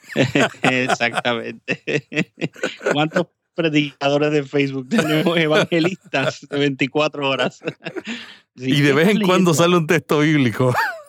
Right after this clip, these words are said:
Speaker 1: Sí, yo animo mucho, por ejemplo, a los líderes cristianos que siempre tengan libros bases en base a su predicación. Si usted está haciendo una serie de mensajes,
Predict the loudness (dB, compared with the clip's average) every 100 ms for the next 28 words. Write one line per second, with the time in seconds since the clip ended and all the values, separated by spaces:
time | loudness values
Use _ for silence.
0 | _ -10 -4 -4 0 0 2 2 2 2
1 | 0 0 0 0 -6 -6 -2 -2 0 0
2 | 0 0 2 2 2 0 -2 -4 -2 0
3 | -2 -8 -16 -8 -6 -6 0 0 0 -2
4 | 0 0 2 2 2 2 2 0 -2 -4
5 | -6 -10 -8 -4 -4 -4 -6 -6 -4 -2
6 | -4 -8 -14 -14 -16 -18 _ -20 _ -4
7 | -2 0 -2 0 0 2 2 0 0 0
8 | 0 0 -2 0 -2 -2 -2 -4 -6 -18